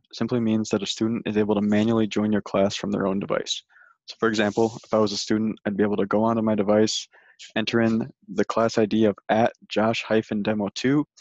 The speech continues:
and join this classroom. If I had this set to closed, I as an educator would need to approve the student for joining this classroom. And I'd have the option to deny them as well. Below open enrollment, we have the ability to change our class name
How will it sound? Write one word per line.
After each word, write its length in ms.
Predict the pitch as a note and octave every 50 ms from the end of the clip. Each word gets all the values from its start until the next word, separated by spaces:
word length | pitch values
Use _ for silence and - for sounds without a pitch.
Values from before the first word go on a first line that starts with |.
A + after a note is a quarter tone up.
| - - - _ _ -
and 120 | G#2+ G2+
join 160 | A2 G#2+ G2+
this 140 | G2 F#2+ -
classroom. 420 | - - - A2 - - - - - _ _ _ _ _ _ _ _ _ _
If 80 | - -
I 80 | G2+
had 140 | A2 A2 G#2
this 140 | G#2+ G#2 -
set 160 | - A2+ - -
to 40 |
closed, 540 | - - - A#2 A#2 C3 C#3 D3 - - - _ _ _ _ _ _ _ _ _ _ _ _
I 140 | - G#2+ A2
as 140 | A#2 A2 A2+
an 60 | A2+
educator 420 | A2+ A2 - - - A2+ A2 A2
would 100 | G#2+ G#2
need 140 | G#2 G#2+ G#2+
to 100 | G2 G2
approve 500 | F#2+ - - - A#2+ A#2 A2+ G#2+ G#2+ - - - -
the 100 | G2+ G#2
student 460 | - - - A2 G#2 G#2+ F#2 - -
for 80 | - G#2
joining 280 | G2 G2+ G2 G2 -
this 120 | G2 G2 -
classroom. 440 | - - - - - - - - - _ _ _ _ _ _ _ _ _ _ _ _ _ _ _ _ _ _ _ _ _ _ _ _ _ _ _ -
And 80 | A2
I'd 100 | G2+ G2
have 120 | G#2+ G2+ G#2
the 120 | G#2 G#2
option 220 | G#2+ - - G#2 G2
to 80 | G#2
deny 320 | F#2+ G2+ G2+ G#2 G2 F#2+ -
them 160 | G#2 F#2+ -
as 120 | - -
well. 220 | - - - - - _ _ _ _ - _ _ - - - - - _ _ _ _ _ _ _ _ _ _ _ _ _ _ _ -
Below 160 | A2+ A#2+ B2+ -
open 200 | B2 C3 - C3
enrollment, 400 | A#2 A2 A2+ A#2+ B2 C3+ - G#2+ -
we 60 | A#2
have 100 | A2 G#2
the 80 | A2 A2+
ability 320 | G#2+ G2 A#2 A2+ A2 A2+
to 80 | A2 G2
change 320 | - - A#2 A#2 A2 G#2+
our 80 | G2+ -
class 360 | - - A2+ A2+ A2 - -
name 360 | A2 A2 A#2+ B2 C3 C#3 C#3